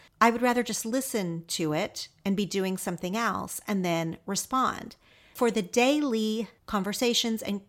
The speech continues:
questions that are longer or more complicated than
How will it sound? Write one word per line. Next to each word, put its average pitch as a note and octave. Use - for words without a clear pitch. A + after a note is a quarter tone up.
questions G3+
that G3
are F3+
longer C4
or G3+
more F#3+
complicated G3+
than F3